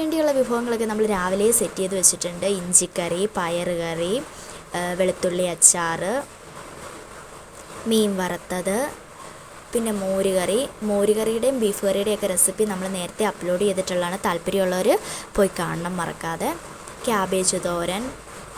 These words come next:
ബീഫ് കറി. ബീഫും, ഏ, മീനും ഒക്കെ ഉള്ളതുകൊണ്ട് നമ്മൾ സവോളയൊക്കെ അരിഞ്ഞ് സെറ്റാക്കി വെച്ചിട്ടുണ്ട്. പിന്നെ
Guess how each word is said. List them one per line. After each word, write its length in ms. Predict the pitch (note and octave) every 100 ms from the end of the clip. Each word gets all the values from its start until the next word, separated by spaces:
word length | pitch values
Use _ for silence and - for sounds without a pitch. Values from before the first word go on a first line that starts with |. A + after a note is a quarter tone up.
| - - G3
ബീഫ് 220 | F#3 - F3
കറി. 260 | E3+ F#3+ D#4+ - - - - - - - - - - - - - - - - - - - - - - G3+
ബീഫും, 380 | G#3+ G#3 D4 E4 - - G#3+
ഏ, 40 | G#3 G#3
മീനും 200 | G#3+ A#3 A3+
ഒക്കെ 180 | A3+ G#3
ഉള്ളതുകൊണ്ട് 340 | G3+ G#3+ G#3+ G#3+
നമ്മൾ 160 | G#3 G#3
സവോളയൊക്കെ 560 | F#3+ F#3 F#3+ G3 G3 F#3
അരിഞ്ഞ് 240 | F3 F#3 -
സെറ്റാക്കി 420 | E3+ - F3+ F3+ D#3+
വെച്ചിട്ടുണ്ട്. 540 | - E3 E3 D3+ - D4 - - - - - - - - - - - - - - - - - - - - - - - - - - - - - - - - - - - - - -
പിന്നെ 180 | C4+